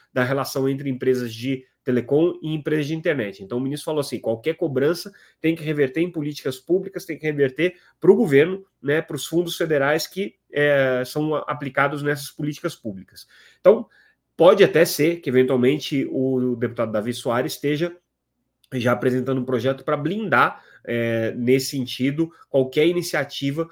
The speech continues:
de fazer com que esses recursos, é, sejam destinados às operadoras. Me parece pouco provável, porque como ele não, é, elabora o raciocínio e, e reproduz,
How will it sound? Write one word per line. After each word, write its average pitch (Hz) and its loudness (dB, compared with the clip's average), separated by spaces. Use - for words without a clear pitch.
de 123 -4
fazer 139 -4
com 143 -8
que 143 -10
esses 135 -8
recursos, 131 -10
é, 123 -2
sejam 143 -2
destinados 131 -4
às 135 -4
operadoras. 139 -2
Me 254 -4
parece 208 4
pouco 175 0
provável, 220 4
porque 214 -6
como 226 2
ele 196 8
não, 185 2
é, 110 -2
elabora 135 2
o 120 2
raciocínio 113 -6
e, 127 -4
e - -2
reproduz, 135 -2